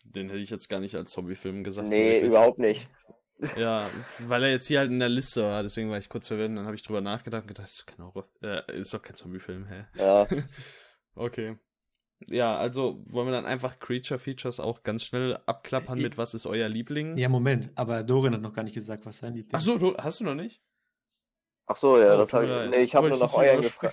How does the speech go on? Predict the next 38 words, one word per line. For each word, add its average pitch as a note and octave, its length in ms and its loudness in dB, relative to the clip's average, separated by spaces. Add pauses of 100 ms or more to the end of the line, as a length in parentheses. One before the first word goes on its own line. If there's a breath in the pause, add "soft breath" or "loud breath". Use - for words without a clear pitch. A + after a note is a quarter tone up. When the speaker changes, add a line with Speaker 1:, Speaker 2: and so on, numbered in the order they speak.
(120)
Speaker 2:
gefra-, - 40 -6
ich, - 240 -10
nee, B2 200 6
ich A#2+ 120 0
hab C3 100 6
nur B2+ 120 4
nach A#2 180 4
euer, A#2+ 280 8
ich - 180 -6
hatte A2+ 200 -2
das G#2+ 300 -2
voll G#2+ 200 0
vergessen, G#2+ 360 0
ich, G2 100 -10
weil G2+ 140 2
ich - 140 -4
hab A2 100 -4
nur G#2 100 -2
nach G2+ 140 2
euren G#2 300 6
gefragt. G2 420 -2 (220)
So, G2+ 200 -2 (220 soft breath)
nee, A2 140 0
mein A#2+ 180 4
Lieblings-Zombie-Film B2 1160 0
ist, A2 160 -2
äh, A2+ 120 4
Twenty-eight A2+ 440 0
Days G#2+ 160 -2
Later. G#2+ 320 -2 (420)
Speaker 3:
Oh G3 160 -2
ja, G#2 240 -6 (140)
auch B2+ 160 -10
ein G#2+ 160 -14
guter A2 160 -12
Pick. - 280 -16 (240)
Der B2 80 -2
Look, C#3 280 -2